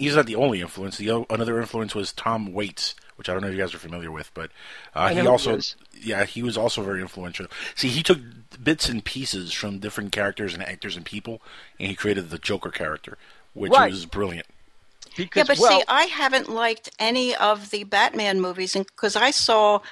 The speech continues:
Speaker 3: only a couple, only the beginning. Um, I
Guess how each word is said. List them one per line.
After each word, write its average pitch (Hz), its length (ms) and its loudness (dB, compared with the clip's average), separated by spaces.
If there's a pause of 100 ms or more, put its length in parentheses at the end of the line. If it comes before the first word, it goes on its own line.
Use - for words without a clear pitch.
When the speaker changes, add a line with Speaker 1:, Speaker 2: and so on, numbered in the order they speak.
(160)
Speaker 3:
only 254 380 8
a 208 80 2
couple, 185 420 2
only 196 240 2
the 196 100 -6
beginning. 196 460 2 (480)
Um, 185 420 8
I 202 220 6